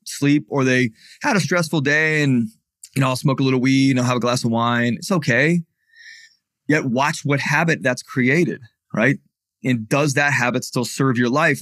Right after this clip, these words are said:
And that's the, that's the part that most guys come to me and they go, "I don't, I just don't understand what I'm doing, man. Like, this shit's not working anymore.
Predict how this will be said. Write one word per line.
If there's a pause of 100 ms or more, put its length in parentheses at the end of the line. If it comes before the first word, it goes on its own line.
And
that's
the,
that's
the
part
that
most
guys
come
to
me
and
they
go,
"I
don't,
I
just
don't
understand
what
I'm
doing,
man.
Like,
this
shit's
not
working
anymore.